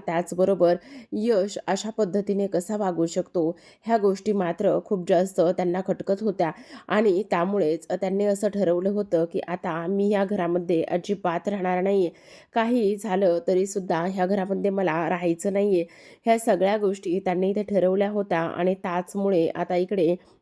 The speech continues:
त्या घरातून हे घर सोडून कायमच्या निघालेल्या होत्या. आता जेव्हा त्या ह्या घर सोडून जात असतात, तेव्हा आपण पाहतो की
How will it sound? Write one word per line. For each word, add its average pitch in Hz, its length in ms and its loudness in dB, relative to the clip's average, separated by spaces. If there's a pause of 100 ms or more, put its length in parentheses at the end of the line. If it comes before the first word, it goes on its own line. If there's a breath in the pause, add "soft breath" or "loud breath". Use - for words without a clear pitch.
(100)
त्या 220 100 4
घरातून 196 540 0 (140)
हे 208 160 0
घर 190 240 2
सोडून 190 400 -2
कायमच्या 180 640 -2
निघालेल्या 170 540 0
होत्या. 170 280 -2 (520 loud breath)
आता 226 220 2
जेव्हा 202 520 0
त्या 190 180 -2
ह्या 190 200 -2
घर 190 240 0
सोडून 202 380 0
जात 180 280 -2
असतात, 185 440 -2
तेव्हा 190 280 -2
आपण 202 240 0
पाहतो 175 440 -6
की 190 180 -2